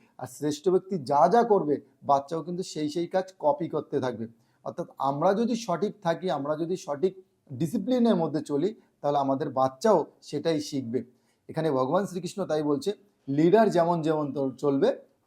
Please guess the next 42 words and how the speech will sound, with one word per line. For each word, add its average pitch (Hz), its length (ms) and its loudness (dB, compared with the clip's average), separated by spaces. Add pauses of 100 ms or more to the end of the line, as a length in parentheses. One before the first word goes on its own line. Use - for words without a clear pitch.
ফলোয়ারও 180 420 4
ঠিক - 300 -4
তার 196 160 2 (440)
তেমনি 190 300 6
তেমনি 160 320 0
চলবে। 117 280 -4 (420)
অর্থাৎ 180 240 -2
আমাদের 170 320 0
যদি 175 160 0
অফিসের 160 420 2
কোনো 165 260 -4
বস 151 280 6
হই 151 140 0
আমি, 135 180 -2 (380)
আমি 180 260 4
যদি, 226 260 4 (720)
আহ, 208 140 0
ঠিকঠাক 196 480 0
টাইমে 185 360 6
টাইম 175 280 4
মেনটেন 175 320 2
করে 175 180 4
না 147 120 2
আসতে 170 320 6
পারি, 156 140 6
তাহলে 147 260 2
আমাদের 143 380 -2
যে 175 80 0
ওয়ার্কার 160 580 2
তারাও 147 260 0
কিন্তু 156 220 -12
টাইম 139 260 -6
মেনটেন 139 320 -8
করে 175 140 -2
আসবে 123 360 0
না। 113 120 -10 (260)
অর্থাৎ 185 200 2
লিডারের 190 500 6
ভূমিকা 190 340 0
এখানে 202 220 -4
প্রধান 170 520 4
বলেছে, 131 360 0